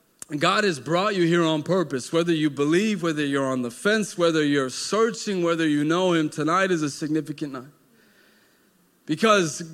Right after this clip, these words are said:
Jesus wants to talk about the reality, the example, and the heart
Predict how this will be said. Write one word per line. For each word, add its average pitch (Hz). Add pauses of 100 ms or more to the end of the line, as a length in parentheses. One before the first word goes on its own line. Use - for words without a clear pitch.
(160)
Jesus 180 (400)
wants 196 (240)
to 180
talk 156 (260)
about 165 (400)
the 160
reality, 196 (720)
the 139
example, 185 (680)
and 135
the 131
heart 156